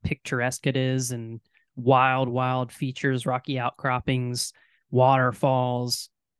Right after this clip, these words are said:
Johnny Morris builds things big at Big Cedar Lodge, and Paynes Valley is no exception. It's maybe even the best example of what they built out there in Missouri, uh, of nature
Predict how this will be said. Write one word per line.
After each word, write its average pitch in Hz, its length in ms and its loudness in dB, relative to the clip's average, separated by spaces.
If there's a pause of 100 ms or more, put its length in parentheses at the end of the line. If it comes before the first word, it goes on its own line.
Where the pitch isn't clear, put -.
(220)
Johnny 139 280 6
Morris 131 360 2
builds 135 400 -2
things 135 320 -2
big 127 440 -2
at - 160 -10
Big 135 160 -6
Cedar 127 320 0
Lodge, 120 640 -4 (180)
and 120 460 -4
Paynes 131 240 2
Valley 123 400 -2
is - 240 -10 (420)
no 135 240 6
exception. 127 680 -4
It's - 280 -8 (360)
maybe 123 260 2
even 120 520 -6
the - 100 -4
best - 300 0
example 131 760 0
of - 100 -6
what 135 180 -2
they 120 120 -6
built 123 340 0 (600)
out 123 200 0
there 120 240 0
in 117 140 -4
Missouri, 120 560 -4 (680)
uh, 117 360 0 (840)
of 131 200 4
nature 127 680 2